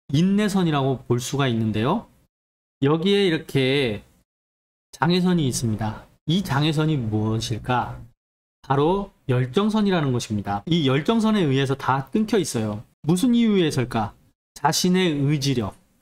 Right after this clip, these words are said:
인내심, 이게 자신과 싸우는 감정에서 자꾸 지기 때문입니다. 하고 싶은 걸 계속 행하게 되든가, 해야 하는 걸 귀찮아서 미룬다든가,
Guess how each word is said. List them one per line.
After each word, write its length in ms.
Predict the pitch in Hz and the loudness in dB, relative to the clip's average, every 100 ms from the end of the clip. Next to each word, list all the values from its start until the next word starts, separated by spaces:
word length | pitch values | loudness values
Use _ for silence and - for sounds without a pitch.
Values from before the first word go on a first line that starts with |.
| _ _ _ _ _ _ _ _ - | _ _ _ _ _ _ _ _ -2
인내심, 640 | 143 175 180 156 113 101 - _ _ _ _ _ _ - | 2 2 2 0 -2 -6 -8 _ _ _ _ _ _ -4
이게 380 | 131 175 170 123 | 0 2 0 -2
자신과 840 | 127 127 170 156 156 156 - - | -2 0 0 2 2 0 -4 -4
싸우는 440 | 180 170 160 160 | 0 2 0 -2
감정에서 760 | - - 139 135 151 123 131 123 | -2 -2 0 2 0 0 -2 -4
자꾸 340 | - - 139 - | -8 -2 -4 -2
지기 460 | - - 120 151 - | -2 -2 -2 -2 -2
때문입니다. 640 | 135 113 104 98 98 - _ _ _ | -2 0 -2 -4 -8 -12 _ _ _
하고 160 | 262 294 | 0 0
싶은 240 | - 233 | 0 0
걸 200 | 214 202 | 0 0
계속 360 | 147 156 185 - 240 | 0 0 -2 -2 -2
행하게 260 | 254 226 | 0 0
되든가, 460 | 156 120 110 98 - _ _ _ - | 0 -2 -2 -4 -8 _ _ _ -2
해야 220 | 294 285 | 0 2
하는 280 | 262 240 214 | 2 2 0
걸 300 | 220 160 110 - _ _ | 0 -2 -4 -14 _ _
귀찮아서 560 | - 180 226 196 180 175 | -8 -2 0 0 0 0
미룬다든가, 840 | 127 156 214 170 127 110 92 90 | 0 0 0 0 -2 -2 -4 -8